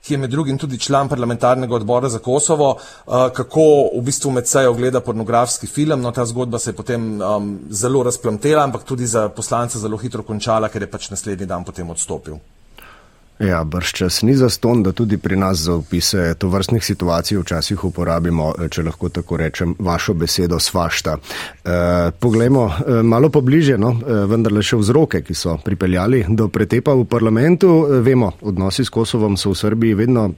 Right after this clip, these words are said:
Speaker 2: hitro vnetljiva tema, ne. Tokrat je iskrico sprožil predlog Evropske unije o normalizaciji odnosov med Beogradom in Prištino. Tega naj bi po načrtu E U sprejeli do pomladi, ampak je v njem kar nekaj kritičnih točk, eh,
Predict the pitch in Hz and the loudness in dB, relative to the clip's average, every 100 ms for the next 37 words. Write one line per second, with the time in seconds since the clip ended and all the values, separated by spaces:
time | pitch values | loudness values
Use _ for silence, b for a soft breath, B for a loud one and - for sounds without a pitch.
0 | - - 135 - 143 127 - 151 139 - | -4 -2 2 4 4 4 2 2 2 4
1 | 151 143 98 110 - 107 107 95 98 113 | 2 2 2 0 -2 -4 -4 -2 0 -2
2 | - 110 - 92 - 92 113 92 110 113 | -2 -4 -2 -4 -4 0 0 0 0 0
3 | 101 - 107 101 110 - 117 101 123 110 | 0 -2 -2 0 0 0 0 2 4 2
4 | 117 98 92 95 98 92 123 139 165 113 | 0 0 0 0 2 0 0 0 2 2
5 | 107 117 143 113 101 98 123 107 110 104 | 2 0 0 0 0 0 0 0 0 2
6 | 101 92 139 156 - 131 117 B B B | 0 0 0 2 2 2 2 B B B
7 | - 98 95 104 98 87 - 95 87 117 | -2 0 0 2 0 -2 -2 -2 0 0
8 | 110 110 127 117 127 117 107 107 117 113 | 0 0 2 2 2 0 0 2 2 2
9 | 104 90 - 110 98 101 143 190 170 143 | 0 -2 -2 0 2 2 2 2 2 0
10 | 139 - 170 151 147 147 135 135 139 143 | -4 -2 0 2 2 2 0 0 0 0
11 | 139 127 92 B B B B B B _ | 2 2 0 B B B B B B _
12 | - 180 185 160 - 139 - 127 107 - | -2 2 2 2 2 2 2 0 0 -2
13 | 117 104 | 0 0